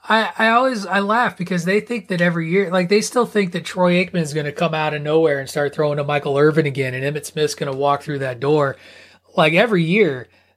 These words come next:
they, they act like this is their year, that they're gonna be back. And, you know, and then they get a six-win season. Dak Prescott is not the guy. Sorry. Zeke Elliott is very good, but he's not the guy.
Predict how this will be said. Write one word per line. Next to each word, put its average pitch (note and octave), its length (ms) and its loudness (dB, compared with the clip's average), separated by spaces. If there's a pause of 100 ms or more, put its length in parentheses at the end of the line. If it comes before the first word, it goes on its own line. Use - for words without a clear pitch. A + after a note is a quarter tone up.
(160)
they, F#3+ 240 0
they F#3 200 -2
act A#3+ 140 -4
like G3 180 -2
this G3+ 160 0
is G3+ 80 -2
their G3 120 0
year, G#3+ 380 -4 (180)
that F#3 140 0
they're G3 100 -2
gonna G3+ 140 0
be F#3 100 0
back. F#3+ 320 0
And, F3 320 2
you E3 60 0
know, F3 140 2
and E3 100 0
then E3+ 80 -2
they E3 100 0
get E3 100 0
a D3 60 -8
six-win D#3+ 440 -6
season. D3+ 440 -6 (480)
Dak E3 320 2
Prescott F3 580 -2 (300)
is D3+ 180 -4
not D3+ 220 0
the D3+ 80 -6
guy. C#3+ 440 -4 (280)
Sorry. C#3+ 520 -4 (640)
Zeke F3 220 0
Elliott F3+ 480 2 (240)
is D#3 160 -2
very E3+ 280 4
good, E3 300 2
but C#3+ 120 -2
he's C#3+ 120 -6
not D3 220 -2
the D3 60 -8
guy. C#3 380 -2